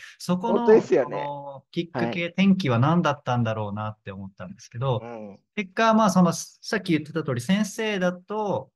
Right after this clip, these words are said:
Speaker 2: その、自分のやりたいことがちょっと実現できないかもしれないと思った。それって具体的にどういうことだったんですか？
Speaker 1: はい。大学院に特に入ってから、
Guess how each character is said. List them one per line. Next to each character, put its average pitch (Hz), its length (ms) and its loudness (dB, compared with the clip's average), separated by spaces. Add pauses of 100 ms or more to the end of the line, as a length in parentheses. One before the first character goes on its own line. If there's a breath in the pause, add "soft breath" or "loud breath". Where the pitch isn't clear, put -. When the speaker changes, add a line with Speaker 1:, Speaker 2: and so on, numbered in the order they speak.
Speaker 2:
そ 135 200 -10
の、 131 340 -4
自 131 140 -8
分 160 200 -2
の 160 60 -6
や 151 160 -6
り 160 100 -14
た 180 120 -6
い 180 100 -6
こ 190 120 -14
と 190 100 -10
が 143 100 -4
ち 165 80 -10
ょ - 20 -8
っ - 40 -16
と 131 100 -8
実 123 320 -12
現 156 160 -4
で 151 100 -8
き 202 140 -10
な 185 120 2
い 127 120 -4
か 127 100 -6
も 110 120 -4
し 104 120 -10
れ 92 120 -8
な 90 100 -8
い 175 140 -10 (160)
と 131 80 -6
思 117 160 -2
っ - 80 -18
た。 87 240 -12
そ 190 160 -4
れ 208 80 0
っ - 20 -4
て 196 160 -4
具 175 160 0
体 170 160 -6
的 170 220 -4
に 147 260 -2
ど 135 120 -2
う 135 80 0
い 131 40 0
う 131 60 -2
こ 131 120 -8
と 127 100 -8
だ 104 80 -4
っ - 80 -16
た - 80 -20
ん - 20 -20
で - 100 -20
す - 80 -20
か？ 95 80 -16
Speaker 1:
は 92 100 -14
い。 - 40 -20 (2250)
大 269 180 4
学 466 220 2
院 415 140 8
に 196 100 6
特 196 180 2
に 156 100 2
入 180 160 0
っ - 20 -6
て - 180 -4
か 117 120 -2
ら、 98 200 -4